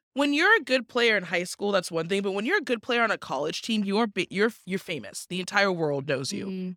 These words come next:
Speaker 1: Like, E S P N covers you, like, all of this, you are famous. I could totally see that getting to his head and him outgrowing Gabriella and just becoming a super big douche and peaking college. But I do feel like he goes back to his good guy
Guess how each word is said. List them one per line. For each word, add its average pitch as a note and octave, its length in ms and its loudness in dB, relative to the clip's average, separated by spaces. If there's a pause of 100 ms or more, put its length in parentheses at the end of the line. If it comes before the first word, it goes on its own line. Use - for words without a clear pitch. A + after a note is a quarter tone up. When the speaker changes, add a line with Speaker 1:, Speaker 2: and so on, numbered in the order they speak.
Speaker 1:
Like, E3+ 300 2
E A#3 100 2
S B3+ 140 2
P A#3+ 180 -2
N A3+ 200 2
covers G3+ 340 2
you, G3 60 2
like, F3+ 140 0
all A3 200 6
of G#3 80 -2
this, A3 260 -2
you G#3 280 0
are A#3 180 2
famous. D3 500 -6 (400)
I B3 160 6
could C4 180 -6
totally A#3 360 -2
see G3 340 -8
that F3 260 -2
getting D#3+ 280 -2
to F3 140 -4
his D#3 140 -4
head D#3 280 -4 (240)
and F3 100 -2
him F#3 160 0
outgrowing D#3 400 0
Gabriella C#3 720 0 (220)
and E3+ 80 -4
just E3 160 -4
becoming D#3 400 -2
a C#3 120 -4 (220)
super E3 420 -4
big C#3+ 280 -2
douche C#3 300 0
and C3+ 140 -10
peaking D3 360 -4
college. A#2+ 480 -6 (360)
But D4+ 440 6 (200)
I G#3 140 6
do A3+ 240 2
feel A#3 220 2
like G#3 120 0
he G#3+ 140 -2
goes E3+ 300 2
back D#3+ 280 0
to E3 140 -4
his D#3 240 -4
good E3 400 -2 (400)
guy C#3+ 380 0